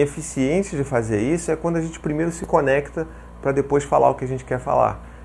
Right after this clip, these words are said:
Então eu tento sempre chegar ao Dante, "Dante, Dante", e aí eu me aproximo dele, você faz contato visual, você se certifica de que ele tá olhando pra você, você faz essa primeira interação, aí você fala, "Beleza, ele tá olhando pra mim,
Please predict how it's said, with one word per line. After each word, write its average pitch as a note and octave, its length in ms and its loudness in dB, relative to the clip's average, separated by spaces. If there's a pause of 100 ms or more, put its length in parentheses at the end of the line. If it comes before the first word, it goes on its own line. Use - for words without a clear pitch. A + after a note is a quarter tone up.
(160)
Então A2 540 2
eu A2 80 4
tento C3+ 320 0
sempre D3+ 260 0
chegar C#3+ 220 2
ao B2+ 100 4
Dante, B2+ 320 -2
"Dante, F#3 360 4
Dante", F3+ 440 0 (560)
e B2+ 200 4
aí B2 180 8
eu D3 80 6
me D#3 80 4
aproximo D3+ 560 0
dele, C3 400 2
você A#2+ 340 -2
faz C3 280 0
contato C#3+ 400 2
visual, B2+ 520 4
você A#2+ 160 -6
se A2 180 -12
certifica C3+ 600 -4
de D3+ 80 -6
que - 100 -6
ele C3+ 80 -4
tá C3+ 120 0
olhando A#2+ 240 0
pra A#2+ 120 -2
você, A2+ 480 -2 (440)
você G#2 180 -6
faz C3 260 2
essa C3+ 140 -8
primeira B2 300 0
interação, A2+ 440 2
aí A2+ 80 0
você A2+ 160 -4
fala, G#2 180 2
"Beleza, G#2+ 340 0
ele G2+ 120 -4
tá G#2+ 340 2 (380)
olhando A2 400 4
pra B2 140 2
mim, G#2+ 260 0